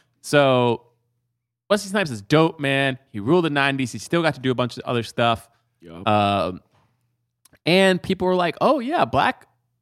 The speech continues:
Speaker 1: people can be action stars." And more than just black people will watch those movies. You know, it doesn't have to be a black exploitation film. The black action hero doesn't have to be cleaning up,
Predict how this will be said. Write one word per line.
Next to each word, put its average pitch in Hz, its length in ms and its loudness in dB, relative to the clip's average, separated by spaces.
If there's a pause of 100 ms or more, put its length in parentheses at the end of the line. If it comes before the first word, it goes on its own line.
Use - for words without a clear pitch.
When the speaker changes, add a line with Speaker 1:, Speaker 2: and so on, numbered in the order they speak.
Speaker 1:
people 151 280 -8
can 113 200 -6
be 107 220 -4
action 107 440 -6 (100)
stars." 135 640 -2
And 240 400 -2 (920)
more 151 380 2
than 196 180 -4
just 175 220 -2
black 175 200 0
people 190 200 -2
will 190 80 2
watch 196 240 0
those 202 180 0
movies. 196 500 0
You 117 120 -6
know, 120 140 0
it 147 40 0
doesn't 180 180 0
have 196 120 -2
to 185 60 -6
be 208 140 0
a 240 60 2
black 165 240 4
exploitation 202 540 -4
film. 185 280 -4 (260)
The - 60 -14
black 190 240 2
action 214 320 0
hero 185 240 -2
doesn't 170 240 0
have 175 180 0
to - 60 -2
be 160 280 -4 (200)
cleaning 190 340 0
up, 185 300 -2